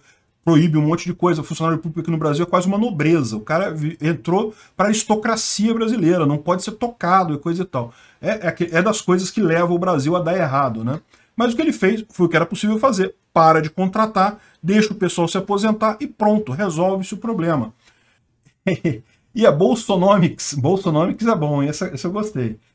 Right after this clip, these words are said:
Tem uma série de leis de ambiente de negócio, a lei do gás, leis pra desburocratizar, pra facilitar negócio no Brasil, que realmente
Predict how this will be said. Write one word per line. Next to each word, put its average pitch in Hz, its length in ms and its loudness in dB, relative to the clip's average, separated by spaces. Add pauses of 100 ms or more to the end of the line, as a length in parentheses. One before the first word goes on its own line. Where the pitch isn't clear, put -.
(220)
Tem 240 100 2
uma 240 140 4
série 240 340 0
de 202 140 2
leis 180 360 4
de 156 80 4
ambiente 170 300 2
de 165 80 -2
negócio, 151 560 2
a - 20 2
lei 160 160 2
do 156 120 0
gás, 131 680 0
leis 233 360 0
pra 202 160 0
desburocratizar, 170 1160 2 (220)
pra 175 120 -2
facilitar 185 640 0
negócio 151 460 -2
no 165 60 -2
Brasil, 180 320 -2
que 214 100 -6
realmente 185 640 0